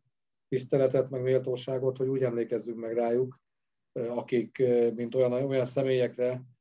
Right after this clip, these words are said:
akik hozzájárultak ahhoz, hogy a két országnak az együttműködése, ö, az minél szorosabb legyen.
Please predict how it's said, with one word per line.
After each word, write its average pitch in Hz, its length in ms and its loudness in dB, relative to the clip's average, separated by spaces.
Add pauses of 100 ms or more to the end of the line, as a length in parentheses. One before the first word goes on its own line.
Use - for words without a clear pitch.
(140)
akik 123 240 -6
hozzájárultak 120 680 2
ahhoz, 120 280 -2
hogy 113 100 -6
a 110 40 -8
két 120 220 -2
országnak 113 480 -4
az 113 140 -4
együttműködése, 110 960 -4 (500)
ö, 110 280 -4
az 110 200 -8
minél 127 220 2
szorosabb 135 440 2
legyen. 147 560 4